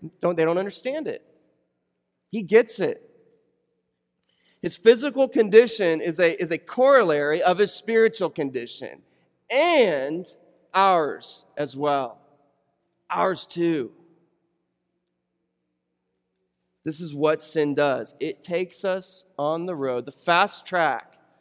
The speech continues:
to nowhere. That's what sin does. So it breaks us, it immobilizes us, and then there's a third thing that sin does. It blinds us.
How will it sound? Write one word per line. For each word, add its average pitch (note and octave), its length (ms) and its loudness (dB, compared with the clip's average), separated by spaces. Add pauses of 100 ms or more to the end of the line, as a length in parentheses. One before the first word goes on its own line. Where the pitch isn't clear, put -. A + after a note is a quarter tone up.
(280)
to B3 80 -8
nowhere. F3 640 0 (960)
That's C#3+ 160 -4
what D#3 100 -4
sin D#3 240 -2
does. C#3+ 400 -4 (160)
So F3+ 200 -2
it D3+ 120 -4
breaks G#3 400 4
us, G#3+ 400 0 (320)
it F3 140 0
immobilizes E3 920 4
us, D#3+ 220 0
and G#3+ 120 0
then A#3+ 100 2
there's G#3 220 2
a F#3+ 60 -4
third A#3+ 400 -2
thing D#3+ 220 -2
that - 120 -4
sin C#3+ 320 -4
does. C3+ 300 -2
It - 120 -10
blinds D#3+ 520 0
us. A#2 400 -10